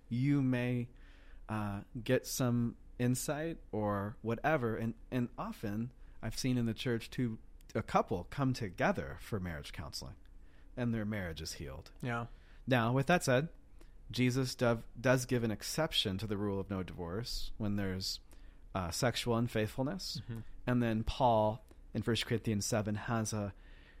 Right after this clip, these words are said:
Speaker 1: difficult situation when a believer is married to a non-believer, how challenging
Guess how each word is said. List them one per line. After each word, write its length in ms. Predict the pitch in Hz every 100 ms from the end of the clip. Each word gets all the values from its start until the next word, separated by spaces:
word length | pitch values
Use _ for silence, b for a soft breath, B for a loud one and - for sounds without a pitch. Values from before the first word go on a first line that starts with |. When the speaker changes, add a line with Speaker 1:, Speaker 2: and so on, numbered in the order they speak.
| B
Speaker 1:
difficult 340 | - 196 165 127
situation 580 | 120 - 104 98 - 113
when 100 | 107
a 60 |
believer 400 | 98 107 120 127
is 120 | 135 117
married 240 | 110 98
to 120 | -
a 60 | 113
non-believer, 840 | 110 110 123 117 104 98 98 113 - -
how 160 | - 107
challenging 840 | - - 110 107 113 101 98 -